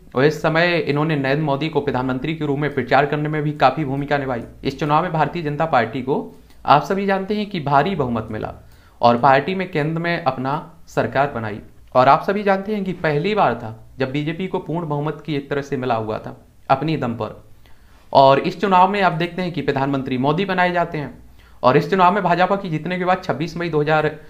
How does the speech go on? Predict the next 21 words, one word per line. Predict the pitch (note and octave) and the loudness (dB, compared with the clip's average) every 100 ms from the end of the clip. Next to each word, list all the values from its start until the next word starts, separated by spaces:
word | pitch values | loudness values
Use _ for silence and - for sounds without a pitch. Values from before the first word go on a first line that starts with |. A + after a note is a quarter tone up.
| - - | -20 -4
सोलह | D3+ C#3+ F#3 | 0 2 2
में | B2+ G#2 | 0 -2
इन्हें | D3 D#3+ | 0 0
स्वतंत्र | E3+ E3+ F3+ G#3+ G#3 | -2 -2 0 0 -4
चार्ज | - D#3+ D#3 D#3+ | 2 4 4 0
के | - | -4
तहत | F#3 F#3+ D#3 | -4 -4 -4
Minister | C3+ C#3+ - F#3 | -4 -4 -2 -4
of | - C3+ | 0 -2
State | C3 - - D3 D3 | -2 -10 -4 -4 -2
का | D#3 D#3+ - - | -2 -2 -6 -4
पद | D#3 D3+ | 0 0
सौंपा | - C3+ A#2 A2 | -2 -8 -6 -6
गया | G#2+ A2 - - - | -6 -10 -16 -20 0
और | A#2+ | 0
इसी | B2+ F#3 | 2 -2
के | F3+ | 0
साथ | F#3+ F#3 | 2 0
इन्हें | D3 D3+ | 0 0
Ministry | E3 C#3+ C#3+ - E3+ | 0 -2 -4 -4 0
of | C3 | 0